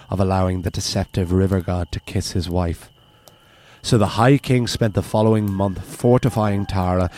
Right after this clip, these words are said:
with as many extra guards, soldiers, and druids possible to defend both his and his wife's honor. Every battlement, door, and window was armed with enchantments and manpower.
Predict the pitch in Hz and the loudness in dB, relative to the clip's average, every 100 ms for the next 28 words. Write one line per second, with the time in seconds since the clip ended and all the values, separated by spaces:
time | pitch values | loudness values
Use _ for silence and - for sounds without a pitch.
0 | - - 107 90 101 113 131 123 110 - | -6 0 0 2 2 2 2 0 -4 -4
1 | - 95 92 104 113 117 110 - - - | -4 -4 0 2 4 4 2 -2 -6 0
2 | 107 110 104 110 - 98 87 92 110 107 | 4 4 4 2 2 -4 -2 2 2 2
3 | - - 110 - 92 85 - - - 110 | -2 -6 -4 -2 -2 -2 -6 -14 -4 0
4 | 104 110 113 95 110 - 92 120 127 95 | 2 2 0 0 -2 -2 0 2 2 0
5 | - 110 95 92 87 92 90 - - 90 | -4 -2 0 0 0 -2 -4 -6 -6 -4
6 | 85 80 _ - - - - - _ - | -4 -8 _ -20 -20 -20 -20 -20 _ -2
7 | 113 120 110 127 131 110 90 - - - | 2 4 4 2 2 0 -2 -6 -12 -18
8 | - 113 117 98 90 95 95 110 117 98 | 2 4 6 4 2 -4 -2 0 0 0
9 | 87 92 - - 110 107 98 92 92 98 | -2 -2 -4 0 2 2 2 0 -2 -2
10 | - - 110 90 107 - 101 92 95 95 | -4 -6 -6 -8 -10 -6 -4 -4 -2 -4
11 | 87 82 87 82 | -4 -4 -2 -2